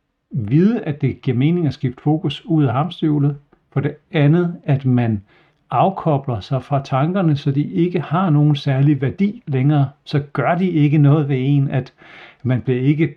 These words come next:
påvirket af dem. Og så at man, øh,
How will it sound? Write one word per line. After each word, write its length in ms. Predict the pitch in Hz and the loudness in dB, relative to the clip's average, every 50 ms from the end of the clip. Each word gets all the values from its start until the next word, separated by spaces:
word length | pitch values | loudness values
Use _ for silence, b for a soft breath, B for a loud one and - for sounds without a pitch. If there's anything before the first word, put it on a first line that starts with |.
| - | -2
påvirket 480 | - 160 175 180 165 139 127 110 127 - | -2 -2 0 0 0 -2 0 -2 -4 -4
af 160 | - 147 165 | -2 -4 -2
dem. 200 | 196 190 160 139 - _ _ _ _ _ _ B B B B B B B B B B B B B B B B B _ _ _ _ _ _ _ - | -2 -2 -4 -4 -8 _ _ _ _ _ _ B B B B B B B B B B B B B B B B B _ _ _ _ _ _ _ -4
Og 120 | - 147 139 | -2 -2 -2
så 200 | - 180 180 - - | 0 0 -2 0 0
at 180 | 180 160 170 | -4 -2 0
man, 340 | 143 135 131 127 123 120 117 | 2 2 2 2 0 0 0
øh, 460 | 117 117 110 110 110 110 110 110 107 | 0 0 0 2 0 0 0 0 -2